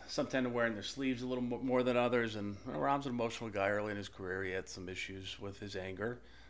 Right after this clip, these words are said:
Uh, he seemed to have gotten that under control because obviously you can't play this game in that state, but, um, he is a, uh, you know, he is a predator out there, and I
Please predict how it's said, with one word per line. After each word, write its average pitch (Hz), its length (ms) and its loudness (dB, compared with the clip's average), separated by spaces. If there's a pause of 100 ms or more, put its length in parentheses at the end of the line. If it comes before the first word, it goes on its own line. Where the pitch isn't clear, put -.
(200)
Uh, 92 120 -6
he 101 100 -4
seemed 98 220 -6
to 98 40 -6
have 90 100 -8
gotten 87 260 -4
that 87 120 -4
under 87 140 -8
control 87 540 -10
because 87 260 -10
obviously 87 400 -10
you 85 60 -14
can't 90 200 -12
play 92 120 -12
this 85 160 -10
game 87 320 -12 (320)
in 95 100 -8
that 92 160 -4
state, - 500 -4
but, 87 240 -2 (420)
um, 85 360 -8
he 107 280 -6
is 92 280 -8
a, 87 340 -8
uh, 85 180 -6 (460)
you 95 100 -10
know, 85 240 -6
he 98 160 -8
is 90 200 -8
a 90 40 -10
predator 101 440 -4
out 82 160 -8
there, 85 200 -8
and 87 120 -10
I 87 60 -10